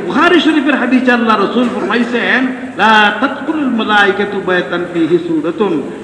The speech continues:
যে ঘরের মধ্যে প্রাণীর ফটো থাকবে সেই ঘরে রহমতের ফেরেশতা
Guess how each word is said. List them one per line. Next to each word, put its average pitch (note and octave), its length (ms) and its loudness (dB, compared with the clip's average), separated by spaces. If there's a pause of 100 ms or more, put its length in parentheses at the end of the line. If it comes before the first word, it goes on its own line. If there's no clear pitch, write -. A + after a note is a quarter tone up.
(140)
যে F#3+ 220 0
ঘরের B3 240 2
মধ্যে A#3+ 280 2
প্রাণীর A#3 460 2 (100)
ফটো C#4 180 0
থাকবে B3 380 -2
সেই A3+ 260 -4
ঘরে G3 180 0
রহমতের F3+ 520 -4
ফেরেশতা D3+ 400 -8